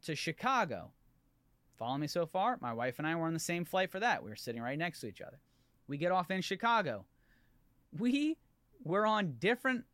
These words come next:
return flights from Chicago to D C. She flew into Reagan. I flew into Dulles.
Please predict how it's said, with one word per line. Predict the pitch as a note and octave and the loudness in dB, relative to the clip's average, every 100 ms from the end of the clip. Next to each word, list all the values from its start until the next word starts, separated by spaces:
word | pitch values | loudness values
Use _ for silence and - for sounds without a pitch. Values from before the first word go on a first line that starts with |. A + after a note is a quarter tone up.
| - | -6
return | D#3 - - A#3+ D4+ D#4 | -6 -4 0 4 4 2
flights | F3 D#3+ D3 - | 2 2 0 -2
from | E3+ | -2
Chicago | D#3 D#3 - - F3+ G3 A3+ A#3 | -2 -4 -4 0 2 2 2 0
to | - | -2
D | D3+ D#3+ F#3+ | -2 0 -2
C. | - A3+ C#3 - _ _ _ _ | 0 0 -2 -4 _ _ _ _
She | - - A3+ B3+ | -8 -2 0 0
flew | - A3+ G#3+ | 2 2 2
into | F#3 | 2
Reagan. | D#3 F#3 F3 D#3 D3+ - - | 2 4 4 2 0 -4 -2
I | D#3+ D#3+ | 2 0
flew | - E3+ D#3 | 0 0 2
into | C3 | 0
Dulles. | B2+ C#3+ A2+ - - | 0 0 0 -4 -10